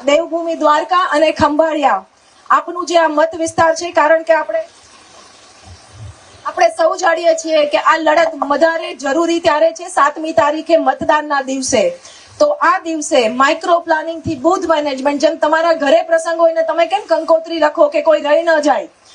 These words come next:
તો એ પ્રમાણે એક સરસ વ્યવસ્થા કરવામાં આવી છે. બે WhatsApp નંબર છે જે હું આપને અહીંથી કહું છું,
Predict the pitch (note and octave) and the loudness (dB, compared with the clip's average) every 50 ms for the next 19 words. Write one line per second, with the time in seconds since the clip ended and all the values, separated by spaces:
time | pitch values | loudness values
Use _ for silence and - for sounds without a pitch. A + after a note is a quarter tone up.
0 | - - - - - D#4 D#4 D#4+ D#4+ E4 F#4 F4+ F4+ E4+ E4 E4 D#4+ D#4 D#4+ D#4 | -20 -20 -10 -4 0 2 4 4 4 2 2 0 -4 -2 -2 -2 -2 -2 -2 -4
1 | D#4+ - - D#4+ E4 E4+ E4 D4+ D#4+ D#4 D#4+ D#4+ E4 E4+ E4 D#4+ D#4+ D4+ D#4 D#4+ | -2 0 2 2 2 2 2 0 0 0 0 0 0 0 0 0 2 2 2 0
2 | D#4+ D#4+ D#4+ D#4 D#4 D#4+ E4 - - E4+ E4 C#4+ D4+ D4+ D4 C4+ C#4 C4+ - - | 2 2 0 0 0 -2 -2 -2 -2 -2 0 0 0 0 0 -2 -4 -2 0 0
3 | D#4+ D#4+ D#4+ E4 D#4+ D#4+ D#4+ E4 E4 D#4+ F4 F4+ E4 C4+ E4 E4 D#4 C#4+ D4 D4+ | 0 0 -2 -4 -2 0 2 2 2 0 -4 -12 -10 -6 -2 0 0 0 0 -2
4 | D#4+ D#4 D4 D4 D4 D#4+ D4+ - D4 C#4+ E4 E4 - G#4 G#4+ G#4+ | -2 0 0 0 0 0 0 2 2 2 0 -2 -4 -6 -8 -8